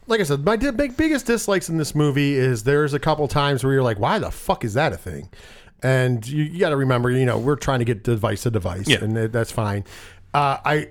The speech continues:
Speaker 1: but there's so much genius in this movie, like the red herrings
Speaker 2: Yeah.
Speaker 1: and the fact that the killer is never known. <laughs> Like,
Speaker 2: Yeah,
Speaker 1: you never,
Speaker 2: never.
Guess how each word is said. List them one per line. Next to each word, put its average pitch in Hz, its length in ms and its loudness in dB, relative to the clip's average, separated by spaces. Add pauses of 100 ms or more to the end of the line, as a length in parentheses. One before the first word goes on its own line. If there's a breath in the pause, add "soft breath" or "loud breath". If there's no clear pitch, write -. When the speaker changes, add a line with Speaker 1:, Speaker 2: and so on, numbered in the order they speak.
Speaker 1:
but 156 280 0
there's 180 160 2
so 269 140 2
much 156 180 -2
genius 127 460 2
in 107 120 -2
this 98 180 -6
movie, 113 400 0
like 104 180 -6
the 120 100 -4
red 135 260 2
herrings 101 600 0
Speaker 2:
Yeah. 135 160 4
Speaker 1:
and 113 300 -4 (300 loud breath)
the - 60 -4
fact 165 320 0
that 151 120 -2
the 151 80 0
killer 208 360 4
is 131 140 -2
never 156 300 2
known. 175 440 0
<laughs> - 40 0
Like, 165 240 6
Speaker 2:
Yeah, 139 100 6
Speaker 1:
you 190 80 4
never, 131 280 6
Speaker 2:
never. - 80 -8